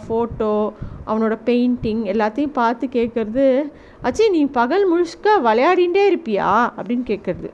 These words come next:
அச்சித்தன் ரொம்ப சோகமா சொல்றான், "இல்ல பிகா,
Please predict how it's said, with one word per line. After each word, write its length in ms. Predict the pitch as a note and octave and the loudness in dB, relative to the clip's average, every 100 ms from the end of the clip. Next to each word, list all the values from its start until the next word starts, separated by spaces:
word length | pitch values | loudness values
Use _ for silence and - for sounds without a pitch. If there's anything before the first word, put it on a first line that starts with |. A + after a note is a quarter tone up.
| - - - - | -18 -20 -20 -14
அச்சித்தன் 440 | - E3+ B3+ D4 A#3+ | -10 -6 -2 0 -2
ரொம்ப 260 | G3 G3+ C4 | -2 -4 -2
சோகமா 440 | A3 A3 A#3+ A#3 C4 C#4 | 0 0 0 -2 -4 -4
சொல்றான், 320 | A3+ A3 A3+ - - - - | -6 -4 -6 -8 -18 -14 -6
"இல்ல 380 | F#3+ G3+ B3+ | -4 0 2
பிகா, 320 | C4 C#4+ C#4+ | 2 2 2